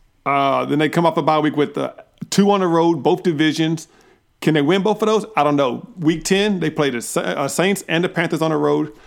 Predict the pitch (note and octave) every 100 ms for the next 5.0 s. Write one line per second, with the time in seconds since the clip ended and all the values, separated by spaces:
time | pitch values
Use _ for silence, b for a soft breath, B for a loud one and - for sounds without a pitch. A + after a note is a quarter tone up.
0 | B B D3 D3+ D3 E3+ D3 - E3 D3
1 | D3+ D3 C#3+ D3 - E3 E3 D3 C#3+ D#3+
2 | C#3+ D#3 D3 C3 C#3 C3 - D#3 D#3+ C#3+
3 | D#3 D3 - B B C#3+ D#3+ D#3+ D#3 C#3+
4 | D3 C#3 B2+ A#2 - - F3 F#3+ -